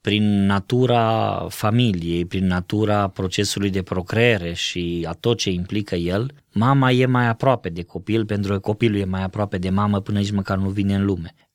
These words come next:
Însă, totuși, cel care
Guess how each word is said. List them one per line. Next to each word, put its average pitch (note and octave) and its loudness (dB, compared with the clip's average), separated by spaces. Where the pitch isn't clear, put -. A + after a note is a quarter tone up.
Însă, F#2 0
totuși, - -2
cel A#2 0
care A2 0